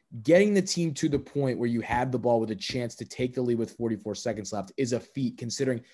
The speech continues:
they had no one playing in the secondary. They had covid issues all week. They had their M V P quarterback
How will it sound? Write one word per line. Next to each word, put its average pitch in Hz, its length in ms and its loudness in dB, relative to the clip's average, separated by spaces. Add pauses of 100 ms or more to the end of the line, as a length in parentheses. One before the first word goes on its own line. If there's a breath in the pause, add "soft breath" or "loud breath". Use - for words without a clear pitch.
(180 soft breath)
they 165 120 6
had 147 160 4
no 117 380 2
one 147 240 6
playing 120 300 -2
in 107 80 -2
the 101 60 -4
secondary. 90 720 -4 (380 soft breath)
They 120 60 0
had 110 180 0
covid 143 340 4
issues 127 360 2
all 101 180 0
week. 95 280 -4 (220 soft breath)
They 135 120 2
had 135 180 -2
their 123 200 -2
M 160 200 0
V 165 180 0
P - 200 -4
quarterback 139 500 4